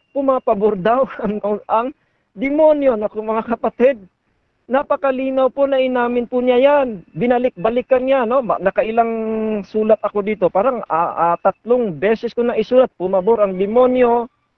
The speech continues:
sang-ayon ang demonyo sa aral na yaon.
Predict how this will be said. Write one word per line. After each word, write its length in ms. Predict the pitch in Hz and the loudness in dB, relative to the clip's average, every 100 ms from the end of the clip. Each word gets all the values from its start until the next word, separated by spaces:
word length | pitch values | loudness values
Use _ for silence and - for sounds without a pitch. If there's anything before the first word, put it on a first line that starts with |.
| _ _ _ - | _ _ _ -6
sang-ayon 560 | 202 190 202 220 226 202 | -6 -2 0 2 0 0
ang 200 | 202 170 | -2 -2
demonyo 720 | 208 262 269 254 226 220 - - | 2 4 4 2 0 -2 -6 -4
sa 160 | 190 190 214 | -2 0 0
aral 160 | 220 | 0
na 160 | 208 220 | 0 2
yaon. 480 | 220 - 269 214 | 2 4 4 2